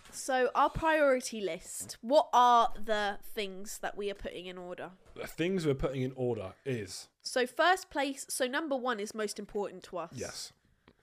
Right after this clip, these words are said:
Speaker 2: We have looks.
Speaker 1: Yep.
Speaker 2: Money.
Speaker 1: Money.
Speaker 2: Name change for marriage.
Speaker 1: Name change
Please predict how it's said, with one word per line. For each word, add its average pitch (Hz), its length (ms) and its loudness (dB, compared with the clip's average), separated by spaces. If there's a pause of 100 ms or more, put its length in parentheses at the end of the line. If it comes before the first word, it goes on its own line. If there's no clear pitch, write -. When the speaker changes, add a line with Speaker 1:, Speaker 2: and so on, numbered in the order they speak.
(1080)
Speaker 2:
We 127 220 2
have 107 420 -6 (1700)
looks. - 600 -4 (1200)
Speaker 1:
Yep. 202 220 -8 (260)
Speaker 2:
Money. 113 440 -6 (400)
Speaker 1:
Money. 190 440 -20 (500)
Speaker 2:
Name 143 420 -4
change 85 520 -12 (100)
for - 140 -14
marriage. 87 540 -14 (280)
Speaker 1:
Name - 60 -20
change - 100 -20